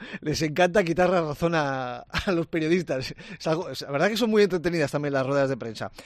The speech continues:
Y hablamos también del Atlético Baleares, eh, crisis total, si no se gana el, el domingo van a seguir los nervios.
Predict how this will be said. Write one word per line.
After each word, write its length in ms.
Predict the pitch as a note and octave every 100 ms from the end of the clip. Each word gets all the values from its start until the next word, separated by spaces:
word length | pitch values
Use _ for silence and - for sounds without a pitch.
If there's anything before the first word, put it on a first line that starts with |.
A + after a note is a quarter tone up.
| - -
Y 120 | - E3+
hablamos 300 | F3+ A#3+ B3
también 200 | B3+ B3+
del 80 |
Atlético 920 | A#3+ A3+ A3+ G#3+ G#3+ G#3+ G#3 G3 G3 F#3+
Baleares, 640 | F#3 F#3+ G#3 A3 A#3+ - -
eh, 200 | A#2 B2
crisis 300 | D#3+ D#3 D#3+
total, 460 | - E3+ G3 G#3+ A#3+
si 160 | -
no 120 | C#3+ D#3
se 160 | E3
gana 240 | D3+ D#3 D3+
el, 240 | D3 C#3+
el 160 | D#3+ D3+
domingo 400 | D3+ F3+ D#3+ C#3
van 240 | D3+ D#3
a 60 | D#3+
seguir 260 | D#3+ D#3+
los 180 | D#3+ D3+
nervios. 520 | D#3+ G3 F#3 G#3 A#3